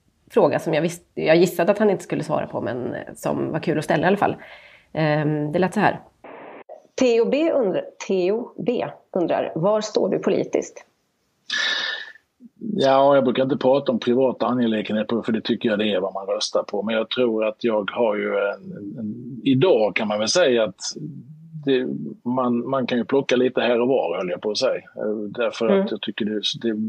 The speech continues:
Speaker 2: det är väldigt stora likheter mellan många av partierna idag. Så att, men jag, jag är nog väldigt svensk i min grundsyn, så kan man väl säga.
Speaker 1: Mm. Du låter stabilt inom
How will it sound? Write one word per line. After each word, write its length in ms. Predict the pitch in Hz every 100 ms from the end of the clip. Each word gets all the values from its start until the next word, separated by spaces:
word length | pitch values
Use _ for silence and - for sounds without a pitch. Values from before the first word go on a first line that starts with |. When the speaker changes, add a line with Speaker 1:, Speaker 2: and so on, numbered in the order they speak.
| 113
Speaker 2:
det 100 | 117
är 60 | 110
väldigt 240 | 117 107
stora 240 | - 110
likheter 540 | 104 104 98 104 - 92
mellan 220 | 90 -
många 220 | 190 196
av 80 | 170
partierna 500 | - 170 - - - -
idag. 240 | 90 -
Så 120 | -
att, 80 | 95 - - - - -
men 240 | 127 135 135
jag, 220 | 135 135
jag 120 | 139
är 40 |
nog 120 | 143 131
väldigt 220 | 127 117
svensk 520 | - 139 107 101 -
i 60 | 107
min 120 | 107
grundsyn, 680 | 104 107 107 104 92 98 -
så 140 | - 113
kan 140 | 110
man 100 | 107
väl 80 | 101
säga. 320 | 92 104 90 - - _ _ _ _
Speaker 1:
Mm. 260 | 196 196 202 196 - _ _ - - -
Du 80 | 180
låter 540 | 196 180 180 175 170
stabilt 560 | 180 - 185 190 180 175
inom 600 | - 196 165 156 160 185